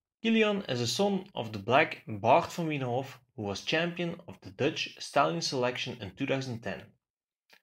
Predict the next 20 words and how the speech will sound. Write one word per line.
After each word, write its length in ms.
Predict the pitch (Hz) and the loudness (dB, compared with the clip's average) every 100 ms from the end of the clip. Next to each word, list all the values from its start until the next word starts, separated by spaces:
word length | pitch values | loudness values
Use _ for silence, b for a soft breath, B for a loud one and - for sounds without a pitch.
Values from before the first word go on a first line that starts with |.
| b b | b b
Luna 640 | 98 107 190 220 208 196 - | -4 0 2 2 0 -4 -8
is 180 | - 107 | -8 -6
the 120 | 98 | -6
daughter 540 | 92 120 160 196 190 - | 0 2 2 -2 -6 -10
of 160 | - - | -14 -12
Gilles 360 | - 139 170 | -4 -2 -2
van 120 | - | -4
de 80 | 147 | -4
Heijerhoeve 680 | 110 107 98 98 82 69 - _ _ _ _ | 0 0 -2 -4 -6 -8 -12 _ _ _ _
and 120 | 98 | -10
the 80 | 92 | -8
national 680 | 92 107 156 180 175 151 113 - | -2 0 0 0 0 -2 -4 -8
Ju-, 360 | - 110 139 123 | -2 0 0 0
Dutch 520 | 113 160 - - - | 2 2 0 -8 -10
champion 480 | - 147 170 170 143 | -4 -4 -2 -4 -2
mare 360 | 107 107 127 - | 0 0 -2 -6
of 160 | 107 - | -6 -2
two 120 | 185 | 0
thousand 320 | 170 156 123 | 2 2 0
eighteen, 640 | 104 110 113 147 170 175 | 0 -2 -2 -4 -6 -10